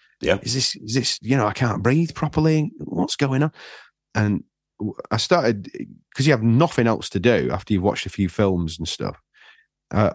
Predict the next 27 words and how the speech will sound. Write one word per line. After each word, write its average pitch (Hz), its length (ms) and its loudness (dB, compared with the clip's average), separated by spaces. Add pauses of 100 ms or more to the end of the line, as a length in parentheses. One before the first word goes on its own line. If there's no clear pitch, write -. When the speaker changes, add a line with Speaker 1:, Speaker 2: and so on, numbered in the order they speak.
Speaker 2:
I - 40 -8
was 107 180 0
getting - 280 0
really 165 300 2
worried 147 280 4
about 92 180 0
my 95 100 0
memory. 95 360 0
I - 20 -2
was 87 140 -4
like, 101 180 -2
"So - 320 -2
bad." 104 560 -2
Like, 110 260 -2
I 147 180 2
don't 147 260 0
have 123 340 0
the 101 80 -2
kind 107 300 -2
of 95 180 0
access - 420 -2
to 104 120 -2
memory 107 300 2
that 82 120 -4
most 92 300 -2
people 85 320 -2
have. 85 320 -2